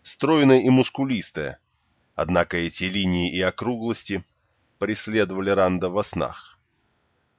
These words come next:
В первый раз Ранд позволил себе прямо взглянуть на Авиенду,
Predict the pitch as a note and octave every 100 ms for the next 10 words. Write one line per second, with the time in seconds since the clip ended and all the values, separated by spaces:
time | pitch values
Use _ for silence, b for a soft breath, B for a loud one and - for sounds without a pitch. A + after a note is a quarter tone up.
0 | _ _ - F#3 E3+ E3+ E3 - D#3 C#3+
1 | - C#3+ B2+ D3 C3+ A#2+ B2+ B2+ - C3
2 | B2+ A#2+ G#2 A2 A#2+ A#2 G2+ A2 A2 A#2
3 | C3 B2+ F#2+ F2 D#2+